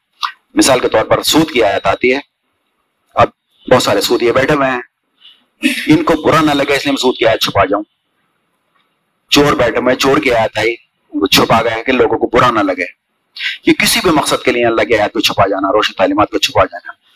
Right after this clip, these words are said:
وہ اللہ تعالیٰ کیا کہہ رہا ہے؟ وہ کفر ہے۔ کہ جو لوگ اللہ کی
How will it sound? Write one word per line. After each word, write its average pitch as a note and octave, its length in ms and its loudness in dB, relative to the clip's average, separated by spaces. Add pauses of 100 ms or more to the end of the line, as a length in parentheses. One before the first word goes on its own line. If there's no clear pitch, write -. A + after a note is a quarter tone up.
(260)
وہ A#2 80 4
اللہ B2 140 2
تعالیٰ A2 260 0
کیا A#2 140 -2
کہہ A2+ 100 0
رہا C3+ 80 2
ہے؟ F3+ 60 0 (260)
وہ D3 100 2
کفر - 420 -2
ہے۔ E2+ 140 -6 (540)
کہ G2+ 140 0
جو A#2+ 140 4
لوگ A#2 160 -2
اللہ A2+ 160 0
کی A2 120 -4